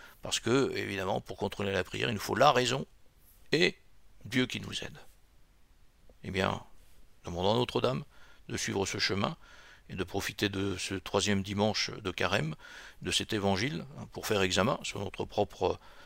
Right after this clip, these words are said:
colère, hein, sur ce propre mouvement en nous que nous pouvons ressentir et comment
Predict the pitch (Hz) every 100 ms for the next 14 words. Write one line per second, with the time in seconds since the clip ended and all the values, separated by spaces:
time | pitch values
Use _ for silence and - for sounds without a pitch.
0 | - - - 101 107 131 185 139 104 -
1 | - - - - 113 - 101 104 101 92
2 | 107 101 92 92 123 165 - 98 92 95
3 | 92 95 95 101 - 117 73 - - 117
4 | 117 78 62